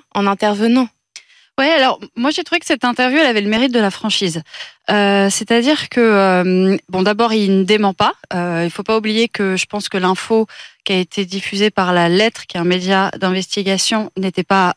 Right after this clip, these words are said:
Speaker 2: euh, prévue. Donc, c'était une surprise pour tout le monde. Et donc,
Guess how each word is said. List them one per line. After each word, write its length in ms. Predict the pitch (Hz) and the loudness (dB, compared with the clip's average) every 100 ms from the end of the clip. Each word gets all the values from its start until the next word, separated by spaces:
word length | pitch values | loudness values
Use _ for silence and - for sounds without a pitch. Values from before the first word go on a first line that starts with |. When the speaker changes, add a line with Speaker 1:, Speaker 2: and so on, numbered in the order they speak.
| - | -4
Speaker 2:
euh, 420 | 175 170 170 165 | -4 -2 -2 -4
prévue. 400 | 160 - 214 277 392 | -4 -2 2 0 2
Donc, 160 | 175 | -2
c'était 240 | - 185 180 | -2 -2 0
une 260 | 170 165 - | 0 0 -4
surprise 460 | - 226 - 233 - | -2 -2 0 -2 -2
pour 120 | 202 | -6
tout 120 | - | -2
le 60 | 220 | 0
monde. 140 | 208 | 0
Et 60 | 185 | 0
donc, 180 | 190 | -2